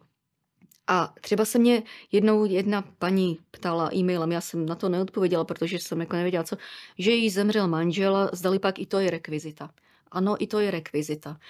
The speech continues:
Prostě někdo se má naučit žít samostatně, že není třeba závislý na tom druhém, protože to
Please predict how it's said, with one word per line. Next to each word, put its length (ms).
Prostě 260
někdo 260
se 140
má 160
naučit 520
žít 260
samostatně, 720
že 120
není 220
třeba 320
závislý 560
na 120
tom 240
druhém, 360
protože 320
to 200